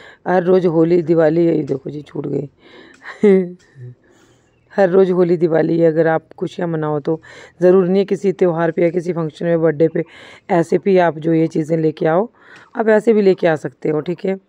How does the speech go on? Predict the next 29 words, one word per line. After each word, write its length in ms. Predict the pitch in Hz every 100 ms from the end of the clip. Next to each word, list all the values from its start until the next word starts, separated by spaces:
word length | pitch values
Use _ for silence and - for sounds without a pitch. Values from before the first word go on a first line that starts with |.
| _ 170
बिना 280 | 170 165
किसी 240 | 156 160 165
पार्टी 360 | 151 147 151
के, 120 | 151 156
बिना 240 | 165 160
किसी 260 | 156 147 160
ओकेजन 340 | 156 156 151
के, 140 | - -
कुछ 220 | 156 -
भी। 140 | 160 151 _ _ _ _ _ _ _ _ _ - - _ _
तो 100 | 170 151 143 - - _ _ _ _ _ _ _ _ _ _ _ _ _ _ _ _
ये 120 | -
देखो, 160 | 160 160
अनिक, 220 | 180 -
अभी 180 | 196 208
अनिक 160 | 202 196
पापा 220 | 190 175
के 80 | 165
कपड़े 320 | 165 175 185
भी 120 | 175
नहीं 100 | 170
खोले 280 | 175 175 170
इन्होंने, 260 | 165 160 160 - - -
और 80 | 208
मैं 220 | 220 214
ना 120 | 240 254
सो 220 | 214 185
गई 180 | 160 165
थी, 160 | 175